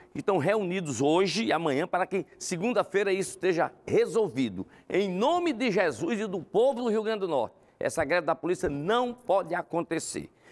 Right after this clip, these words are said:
Esporte Clube, onde viver é mais do que morar. Aí você sai desse tal do aluguel,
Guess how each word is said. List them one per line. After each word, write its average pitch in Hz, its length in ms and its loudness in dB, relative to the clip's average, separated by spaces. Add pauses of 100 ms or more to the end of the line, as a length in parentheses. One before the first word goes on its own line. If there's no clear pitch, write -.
(120)
Esporte 302 720 0
Clube, 240 540 -2
onde 302 260 2
viver 233 640 0
é 262 140 -2
mais 277 380 0
do 214 120 -8
que 247 140 0
morar. 151 480 0 (560)
Aí 151 220 0
você 156 240 -4
sai 147 200 -2
desse 127 280 -8
tal 147 240 0
do 127 100 0
aluguel, 107 680 -2